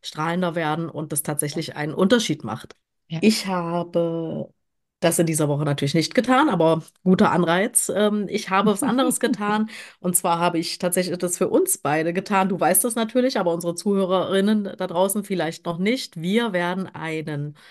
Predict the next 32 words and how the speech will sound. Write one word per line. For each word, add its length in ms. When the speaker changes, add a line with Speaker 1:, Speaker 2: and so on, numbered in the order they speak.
Speaker 1:
V-H-S-Kurs 960
geben, 400
und 100
zwar 220
zum 220
Thema 360
alles 460
ordentlich 540
geregelt. 800
Ordnung 440
im 460
Alter 440
oder 220
Ordnung 320
in 160
Haushalten 480
von 160
Seniorinnen, 840
wenn 120
man 120
dann 180
in 80
eine 180
andere 280
Lebensphase 580
übergeht. 600
Und 180
dieser 380
wird 280
am 240
dreizehnten 640
vierten 1000